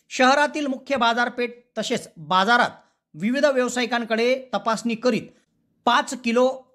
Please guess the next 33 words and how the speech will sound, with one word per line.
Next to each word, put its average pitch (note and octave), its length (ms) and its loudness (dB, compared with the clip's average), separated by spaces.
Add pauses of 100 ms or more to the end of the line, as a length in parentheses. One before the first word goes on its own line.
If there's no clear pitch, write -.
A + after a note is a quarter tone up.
(280)
प्लास्टिकच्या A#3+ 760 -2 (280)
कॅरी F#3 240 -2
बॅग G#3 540 -2
जप्त A3+ 380 -4
करण्यात D3 340 -6
आली C3 200 -6
आहे. B2+ 220 -4 (600)
तर E3+ 60 -6
काही G3 300 0
जणांना C#4 420 0
दंड A3 320 -2
देखील A3 300 -2
करण्यात D#3+ 340 -6
आला D#3+ 160 -2
आहे. A3 500 0 (280)
ज्यांच्याकडे B3 500 0
किरकोळ B3 500 -2
स्वरूपात B3+ 440 -2
प्लास्टिक G3+ 560 -4
कॅरी G3+ 180 2
बॅग A3 240 0
मिळाल्या F3 580 0 (360)
त्यांना B3+ 240 0
यापुढे C4 460 0
कॅरी A3+ 280 -2
बॅग A#3+ 200 -2
वापरू G3 320 -2
नका, A3+ 440 0
अन्यथा G#3 320 -2
दंडात्मक G3+ 520 -4
कारवाई G3 240 -2
केली G3+ 260 -4
जाईल, A3 220 0